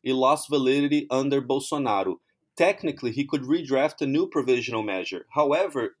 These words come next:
the, the Supreme Court understanding says that now it's not only when, uh, it was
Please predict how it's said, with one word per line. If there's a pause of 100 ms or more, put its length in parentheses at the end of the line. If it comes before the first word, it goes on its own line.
the, (840)
the
Supreme
Court
understanding (280)
says
that
now (540)
it's
not (100)
only
when, (240)
uh, (120)
it
was